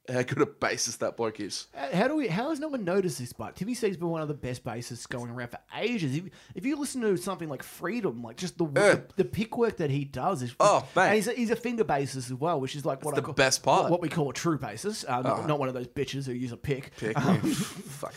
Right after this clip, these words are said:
Speaker 1: pick.
Speaker 2: but, like, yeah, he's a bassist who's always been good, and it's funny how, like, maybe it's an album like this that takes everybody to go, "Hang on, this guy's
Speaker 1: This
Speaker 2: actually,"
Speaker 1: guy's a freak,
Speaker 2: e-,
Speaker 1: yeah.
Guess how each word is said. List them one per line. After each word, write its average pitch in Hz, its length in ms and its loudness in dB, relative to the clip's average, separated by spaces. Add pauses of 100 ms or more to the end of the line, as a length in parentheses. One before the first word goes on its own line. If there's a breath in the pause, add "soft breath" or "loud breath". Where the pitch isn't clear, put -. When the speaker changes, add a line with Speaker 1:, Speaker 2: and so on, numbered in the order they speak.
(160)
Speaker 1:
pick. - 300 -8
Speaker 2:
but, 185 160 4
like, 208 140 2
yeah, 220 120 6
he's 196 160 2
a 196 60 -6
bassist 214 480 0
who's 165 240 0 (100)
always 185 460 0
been 143 200 -2
good, 156 220 2
and 135 100 -6
it's 123 120 -14
funny 175 240 -6
how, 156 180 -2
like, 147 340 -2 (220 soft breath)
maybe 208 240 2
it's 196 120 -4
an 185 80 0
album 185 200 0
like 160 140 -2
this 147 140 -2
that 147 180 -6
takes 135 240 -4
everybody 135 360 -4
to 127 60 -8
go, 127 140 -2
"Hang 127 260 -6
on, 98 140 -14
this 127 100 -10
guy's 127 220 -10
Speaker 1:
This 120 160 2
Speaker 2:
actually," - 120 -4
Speaker 1:
guy's 147 120 4
a - 20 -10
freak, 107 340 -2
Speaker 2:
e-, 220 140 4
Speaker 1:
yeah. 180 160 -2